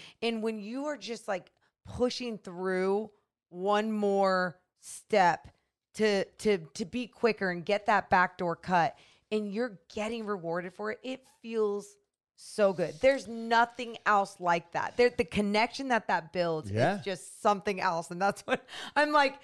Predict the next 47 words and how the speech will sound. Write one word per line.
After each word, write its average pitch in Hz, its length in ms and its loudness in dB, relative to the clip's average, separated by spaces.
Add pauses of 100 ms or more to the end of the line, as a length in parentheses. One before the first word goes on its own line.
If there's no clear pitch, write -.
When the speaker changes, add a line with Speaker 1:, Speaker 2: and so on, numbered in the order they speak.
(240)
Speaker 1:
thinking 277 360 -4
about 233 240 2
it 220 40 -2
right 208 220 0
now, 202 220 2
and 185 100 -2
I 190 120 0
just 180 300 -10
think 196 140 -8
that's 185 200 -4
one 185 120 -4
of 175 60 -6
the 180 60 -4
most 175 260 -4 (140)
fun 196 240 0
things 175 320 -10
you 160 80 -12
can 160 200 -10
do 156 360 -4
on 156 160 -2
the 151 40 -4
basketball - 440 -8
floor. 92 280 -10
Speaker 2:
Like 113 180 -4
that, 107 220 0
um, 95 320 -2 (140)
the 98 80 -8
Monk 98 340 -2
Sabonis 104 520 -2
pick - 180 -8
and 73 100 -12
roll. 67 240 -12 (120)
Like, 269 160 -2
Speaker 1:
That - 60 -20 (120)
Speaker 2:
like, 107 240 0
I, 123 240 2
it's 120 260 -6
kinda 151 160 -2
like 160 120 -6
the 180 40 -12
podcast. 214 520 -6
You're 120 100 -6
Monk, 131 340 -6
I'm 139 280 -6 (120)
Sabonis, 123 540 -8
right? 117 220 -6 (260)
Speaker 1:
Uh, - 40 -12